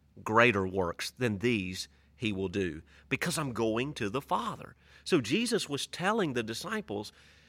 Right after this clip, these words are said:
that you will actually do more and greater works than me. But they had to do exactly what Jesus did. They had to think small. They had to focus on who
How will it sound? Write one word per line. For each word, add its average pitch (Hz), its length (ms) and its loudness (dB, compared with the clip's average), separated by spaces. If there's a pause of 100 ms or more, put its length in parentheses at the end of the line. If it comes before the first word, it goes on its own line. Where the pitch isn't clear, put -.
(240)
that 139 220 2
you 208 180 2
will 190 260 -2
actually 202 540 -2 (180)
do 113 180 0
more 139 520 0
and 104 160 -6
greater 123 360 2
works 104 360 0
than 92 220 -4
me. 113 280 2 (360)
But - 220 2
they 208 200 8
had 185 240 2
to 127 60 0
do 120 160 2
exactly 127 520 2
what 110 180 0
Jesus 143 440 -2
did. - 320 -10 (520)
They 165 120 4
had 196 100 2
to 135 60 -2
think 123 280 2
small. - 460 0 (420)
They 180 160 8
had 190 220 4
to 135 80 2
focus 143 400 4
on 104 160 2
who 135 500 2